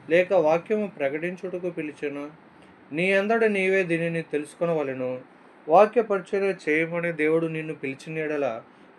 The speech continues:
ప్రాధాన్యముగా కనబడు పనుల ద్వారా ఏడ్వబడవద్దు. విదేశములలో నా చదువు ముగించుకొని భారతదేశమునకు వచ్చిన తర్వాత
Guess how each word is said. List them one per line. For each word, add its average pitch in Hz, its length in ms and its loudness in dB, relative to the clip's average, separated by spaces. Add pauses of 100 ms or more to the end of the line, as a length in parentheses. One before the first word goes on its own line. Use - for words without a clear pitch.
(120)
ప్రాధాన్యముగా 202 760 4
కనబడు 175 440 0
పనుల 165 420 0
ద్వారా 156 540 -2
ఏడ్వబడవద్దు. 135 1000 -2 (560)
విదేశములలో 196 1040 2 (960)
నా 165 240 4
చదువు 214 540 4
ముగించుకొని 185 880 -4 (1160)
భారతదేశమునకు 196 960 6
వచ్చిన 180 320 -2
తర్వాత 160 640 0